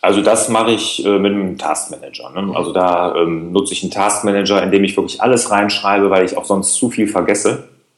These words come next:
Speaker 1: Und, äh, selbst da vergesse ich dann immer mal was, wenn ich's mir nämlich nicht da reinschreibe, weil ich mich <laughs> total darauf verlasse, äh,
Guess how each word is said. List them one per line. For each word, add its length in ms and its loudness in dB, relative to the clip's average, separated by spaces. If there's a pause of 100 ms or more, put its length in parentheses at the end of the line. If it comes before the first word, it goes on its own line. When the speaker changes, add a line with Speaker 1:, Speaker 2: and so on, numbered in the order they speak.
(800)
Speaker 1:
Und, 340 4
äh, 120 4
selbst 320 2
da 180 4
vergesse 320 2
ich 40 -10
dann 120 0
immer 160 0
mal 180 0
was, 180 0
wenn 120 0
ich's 80 -4
mir 80 -2
nämlich 200 -2
nicht 160 -2
da 100 2
reinschreibe, 520 2
weil 100 4
ich 80 -4
mich 140 -6
<laughs> 0 -
total 320 -2
darauf 320 2
verlasse, 500 0 (540)
äh, 340 4